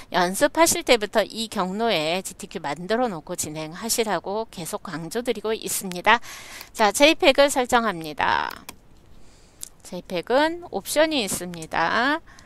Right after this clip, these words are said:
자, 퀄리티 팔 지정하시고요.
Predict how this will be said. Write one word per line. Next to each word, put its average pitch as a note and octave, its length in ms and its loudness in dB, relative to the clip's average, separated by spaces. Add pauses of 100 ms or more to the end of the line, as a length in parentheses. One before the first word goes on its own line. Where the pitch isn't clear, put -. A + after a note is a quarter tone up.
(220)
자, D#3+ 440 -14
퀄리티 F#3 400 -12
팔 D#4+ 520 0
지정하시고요. A#3+ 1300 2